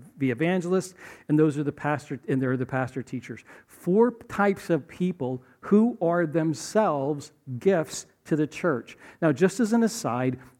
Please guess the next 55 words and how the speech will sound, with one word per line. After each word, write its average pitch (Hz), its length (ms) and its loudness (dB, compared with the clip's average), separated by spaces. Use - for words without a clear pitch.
I 165 200 4
know 147 360 2
that 147 160 2
because 147 300 2
of 143 100 -2
some 170 180 2
of 175 60 2
the 175 80 2
translations 147 760 0
you're 151 140 0
looking 131 320 0
at, 135 160 -2
and 139 160 2
I 139 80 4
don't 156 220 2
want 165 140 0
to 156 40 2
mess 143 320 2
you 175 160 2
up 143 160 0
at 139 60 -4
all, 131 160 0
so 156 120 -6
I'm 143 60 2
gonna 127 140 -2
just 127 240 -8
take 151 180 0
a 127 80 -2
couple 151 260 0
seconds 131 300 -2
to 123 60 -20
talk 160 180 0
about 113 240 -6
this. 135 220 -10
Some 247 320 4
of 180 120 0
your 139 140 2
Bibles, 135 500 -2
it 180 100 2
will 180 240 2
appear 247 400 0
as 170 220 0
if 147 260 -2
there's 160 240 2
a 160 40 -2
list 156 360 0
of 175 100 2
five 196 560 2
that 131 180 -2
are 127 120 -2
mentioned, 123 480 -4
apostles, 143 580 -4
prophets, 143 480 -4
evangelists, 131 560 -4
pastors, 143 600 -2